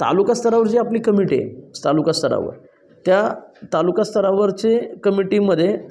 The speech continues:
अशासकीय सदस्य अध्यक्ष राहणार आहेत, जसं आपल्या संजय गांधीच्या याच्यामध्ये होतं पूर्वी, म्हणजे आत्ताही, ज्याच्यामध्ये ते, अ, अशासकीय सदस्य त्यांचे अध्यक्ष राहतील आणि संबंधित तहसीलदार त्याचे सदस्य सचिव म्हणून काम पाहतील. आणि त्यासोबत मग मुख्याधिकारी, नगरपालिका, गटविकास अधिकारी,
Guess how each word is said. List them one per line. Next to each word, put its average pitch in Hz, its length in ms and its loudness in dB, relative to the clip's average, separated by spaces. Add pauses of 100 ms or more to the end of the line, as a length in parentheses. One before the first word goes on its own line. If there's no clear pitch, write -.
(180)
अशासकीय 214 480 2
सदस्य 202 380 0
अध्यक्ष 170 320 0
राहणार 131 300 -2
आहेत, 98 100 -4 (300)
जसं 127 200 -4
आपल्या 143 220 -2
संजय 147 280 0
गांधीच्या 147 420 0
याच्यामध्ये 147 460 2
होतं 139 280 0
पूर्वी, 127 360 -6 (400)
म्हणजे 131 180 0
आत्ताही, 117 360 -2 (400)
ज्याच्यामध्ये 175 440 0
ते, 214 420 0 (100)
अ, 165 60 -2 (440)
अशासकीय 180 480 0
सदस्य 185 300 -2
त्यांचे 185 200 0
अध्यक्ष 160 300 0
राहतील 139 380 0 (580)
आणि 151 180 0
संबंधित 175 420 0 (100)
तहसीलदार 208 440 2
त्याचे 196 180 -2
सदस्य 175 440 0
सचिव 175 180 0
म्हणून 170 340 0
काम 131 280 -4
पाहतील. 123 240 -2
आणि 139 120 -2
त्यासोबत 175 360 0
मग 180 200 0
मुख्याधिकारी, 170 840 0
नगरपालिका, 165 680 0
गटविकास 160 500 -2
अधिकारी, 156 400 0